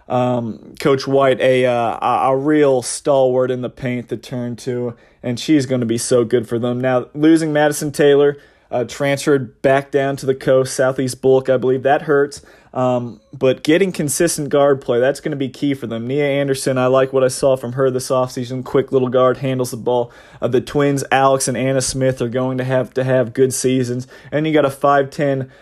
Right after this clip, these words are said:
uh, swingman in Kennedy Hart. If she's coming out to play again, I know she's just a junior, but she's already committed to play f-, softball at Florida State. Uh, she was a second team all-region pick over there in Region eight, which should open up nicely. I think Collins Hill,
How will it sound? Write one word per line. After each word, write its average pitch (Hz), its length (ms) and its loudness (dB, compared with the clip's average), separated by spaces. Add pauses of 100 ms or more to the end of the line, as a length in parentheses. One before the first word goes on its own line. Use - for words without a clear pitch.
(180)
uh, 123 180 0
swingman 147 520 -2
in 123 100 -4
Kennedy 143 380 0
Hart. 143 580 0 (140)
If - 160 -4
she's 147 240 0
coming 143 300 0
out 143 220 2
to 135 60 -2
play 147 320 4
again, 147 280 0
I 131 80 -2
know 135 160 0
she's 123 260 -6
just 139 220 -2
a 131 60 -6
junior, 139 360 -2
but 123 160 0
she's 120 200 -4
already 135 260 4
committed 135 320 -2
to 135 60 -2
play 131 200 0
f-, 131 140 -4 (260)
softball 156 580 2
at 131 100 0
Florida 151 340 2
State. 151 420 0 (320)
Uh, 127 180 -2
she 170 220 -4
was 151 140 0
a 131 60 -4
second 147 420 -4
team 135 340 -6 (260)
all-region 135 600 2
pick 123 380 -2 (180)
over 131 220 2
there 131 220 4
in 123 100 -2
Region 135 340 0
eight, 135 240 2
which 143 180 2
should 180 360 0
open 180 320 0
up 170 120 -2
nicely. 175 400 -4
I 135 60 0
think 208 240 -6
Collins 185 400 -2
Hill, 180 300 2